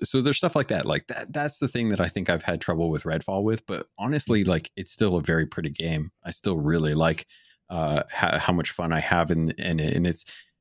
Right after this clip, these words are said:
Speaker 1: like you'd brought up in the past, like, it's kinda dumb fun. Like, it's, you know, it's shut your
Speaker 2: Kinda
Speaker 1: brain
Speaker 2: dumb.
Speaker 1: off,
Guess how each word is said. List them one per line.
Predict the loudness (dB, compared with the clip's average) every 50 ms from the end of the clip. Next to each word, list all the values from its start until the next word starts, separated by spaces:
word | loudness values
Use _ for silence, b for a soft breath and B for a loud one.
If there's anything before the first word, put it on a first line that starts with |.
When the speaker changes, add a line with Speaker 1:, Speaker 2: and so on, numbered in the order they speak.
| _ -4
Speaker 1:
like | -2 -2 0 2
you'd | 2 2 4 4
brought | 4 4 6 4
up | 4 2 2 0
in | -2
the | -2 0
past, | 0 0 0 0 0 -2 -4
like, | -2 -2 -2
it's | -4 -2
kinda | 0 0 2 2 2
dumb | 2 2 2 2 0
fun. | -2 -2 -2 -2 0
Like, | 0 0 -2 -2 -4
it's, | -6 -4 -4
you | -2 0
know, | 0 0
it's | 0 -2 -6 -10 B B B B -20 -18
shut | -4 -2 -2 0 2
your | 4
Speaker 2:
Kinda | 4
Speaker 1:
brain | 4 6 6 6
Speaker 2:
dumb. | 6 4
Speaker 1:
off, | 4 2 0